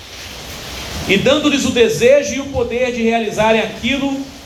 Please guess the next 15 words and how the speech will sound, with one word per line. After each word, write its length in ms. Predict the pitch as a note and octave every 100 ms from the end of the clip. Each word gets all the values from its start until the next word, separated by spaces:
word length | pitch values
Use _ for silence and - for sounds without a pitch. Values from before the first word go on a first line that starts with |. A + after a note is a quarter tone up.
| - -
que 80 | A3+
é 80 | A#3
do 120 | A3+
agrado 380 | G#3+ G#3 G#3 F#3
dele." 340 | D#3+ E3 D3
Preste 200 | C#4+ D4
atenção, 420 | D#4+ - C#4 D4+ - - - - -
ele 300 | A3+ A#3+ B3
dá 360 | A#3+ A#3+ E4 - - - - -
a 100 | A3+
condição, 840 | - - G4 F#4+ - - B3+ A3+
ele 120 | G#3
dá 100 | A#3+
o 160 | C4 -
poder, 680 | A#3 - G#3 B3+ E4+ -